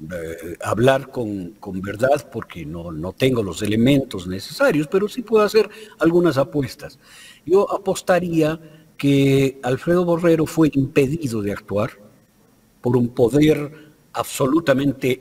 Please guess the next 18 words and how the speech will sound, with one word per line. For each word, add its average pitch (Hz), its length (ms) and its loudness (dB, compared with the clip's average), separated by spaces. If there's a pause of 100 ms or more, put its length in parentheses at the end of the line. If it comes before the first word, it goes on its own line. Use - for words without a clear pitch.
hegemónico, 160 920 -2 (880)
por 113 120 -4
un 117 80 -2
poder 135 480 0
absolutamente 123 720 0
autocrático, 143 880 -2 (680)
como 147 260 2
es 139 60 -2
el 120 140 -2
del 104 380 -2
banquero 104 440 -2
Lazo. 85 380 -6 (1400)
Y 160 260 0
le 165 100 6
habrán 165 220 2
impedido 123 560 0
actuar. - 340 -16 (840)
Esto 196 580 0